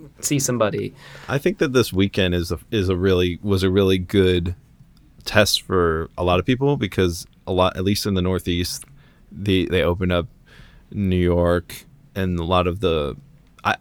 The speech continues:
Speaker 2: the weather was decent yesterday, Memorial Day, and people were out and about, and it seems like people were interacting more. Like, we did a social distance,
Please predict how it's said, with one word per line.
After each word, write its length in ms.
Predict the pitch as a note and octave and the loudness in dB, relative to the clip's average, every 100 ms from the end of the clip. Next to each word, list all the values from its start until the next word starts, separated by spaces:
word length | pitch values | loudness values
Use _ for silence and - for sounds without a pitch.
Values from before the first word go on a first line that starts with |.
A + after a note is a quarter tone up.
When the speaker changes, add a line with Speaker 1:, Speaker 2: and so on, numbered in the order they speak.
| - | -6
Speaker 2:
the 140 | A2 | -2
weather 260 | G#2 C#3 C#3 | 4 8 10
was 160 | A#2+ G2+ | 8 6
decent 380 | G#2 F#2+ G2+ F2 | 4 4 0 -2
yesterday, 500 | F2+ - E2 A#1+ C2+ | -2 -4 -6 -6 -6
Memorial 560 | - F2+ F#2 F#2 E2+ | -6 -2 0 0 -2
Day, 240 | C#2+ G#1+ - - | -4 -6 -10 -16
and 300 | - F2+ F2 | -6 -4 -2
people 260 | A2 G#2 F#2 | 0 -2 2
were 140 | F2+ E2+ | 2 4
out 200 | F2 C#2 | 2 0
and 80 | |
about, 420 | E2 E2+ E2 D#2 D#2+ | -2 0 0 -2 -4
and 320 | D#2 D#2+ - - - - | -8 -10 -14 -20 -20 -10
it 120 | G#2+ | -4
seems 360 | - A#2+ G#2 G2 | 2 4 4 2
like 260 | F#2+ F2+ _ - | 0 0 _ -4
people 300 | G#2 G2 F2+ | -4 -2 0
were 220 | F#2 F2+ | 4 2
interacting 540 | F#2+ F2+ F2 E2 F2 | 2 0 0 -2 -4
more. 200 | E2+ E2 | -2 -2
Like, 120 | E2 F2 | -2 0
we 120 | G2 | 2
did 160 | G2+ | 4
a 60 | F#2 | 2
social 600 | - G2 F2+ G2+ F2 E2+ | 2 2 2 0 0 0
distance, 800 | E2+ F2+ - F2+ E2+ E2+ - - | 0 -4 -2 -4 -4 -4 -8 -10